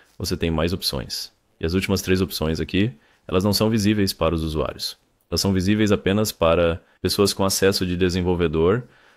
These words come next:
porque com essas três opções, você poderia colocar uma cópia do arquivo de saída em um diretório adicional no servidor, seja em um nó de banco de dados aqui.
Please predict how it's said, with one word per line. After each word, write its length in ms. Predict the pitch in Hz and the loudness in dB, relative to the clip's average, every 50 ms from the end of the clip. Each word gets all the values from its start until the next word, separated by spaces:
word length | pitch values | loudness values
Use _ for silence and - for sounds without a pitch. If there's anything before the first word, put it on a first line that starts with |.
| _ _ | _ _
porque 200 | - 95 92 98 | -6 -4 -2 -2
com 140 | 92 - 101 | -2 0 0
essas 300 | 101 104 - 101 92 - | 0 0 0 -2 -4 -2
três 200 | - - 113 117 | 0 2 2 2
opções, 800 | 131 123 - - - 87 82 85 92 120 135 - - - - _ _ _ _ _ _ _ - | 2 0 0 -2 -2 -2 -2 -2 -2 -2 -4 -4 -6 -8 -10 _ _ _ _ _ _ _ -10
você 200 | 90 92 - 87 | -8 -6 -4 -2
poderia 340 | - 98 98 98 98 101 | 0 2 2 4 4 2
colocar 460 | 101 101 95 92 90 - 92 90 90 92 | 2 2 2 0 2 2 2 2 4 4
uma 160 | 95 101 101 | 4 2 0
cópia 580 | 101 - 98 101 101 104 - 110 98 92 90 - _ _ _ _ - | 0 2 4 4 4 4 4 4 4 2 2 -4 _ _ _ _ 0
do 80 | 95 | 2
arquivo 320 | 92 90 90 - 120 120 120 | 2 2 2 0 0 0 2
de 80 | 104 | 0
saída 640 | 101 - 107 92 85 87 95 110 110 110 127 127 - _ _ _ _ _ - | 2 2 2 2 2 2 2 2 2 0 0 -2 -8 _ _ _ _ _ -4
em 80 | 95 98 | 0 0
um 80 | 101 | 2
diretório 480 | 104 101 104 104 98 - 92 92 95 98 | 2 4 4 2 2 4 4 4 4 4
adicional 420 | 95 95 - - 98 85 82 85 | 2 2 0 -2 0 2 2 2
no 120 | 90 95 92 | 2 0 0
servidor, 560 | - 98 92 92 87 80 82 82 85 117 - _ _ _ _ _ _ | 0 0 0 0 0 0 2 2 0 0 -4 _ _ _ _ _ _
seja 280 | - - 95 95 90 98 | -6 -2 0 0 2 2
em 100 | 95 90 | 2 2
um 100 | 90 95 | 2 2
nó 140 | 92 90 98 | 2 2 2
de 100 | 98 87 | 2 2
banco 240 | 87 87 87 - | 0 -2 -2 -2
de 80 | 87 87 | -4 -2
dados 340 | 80 82 82 82 80 80 76 | 0 2 2 0 0 -2 -4
aqui. 400 | 78 - - 92 95 110 131 | -6 -6 -4 -2 -2 -2 -2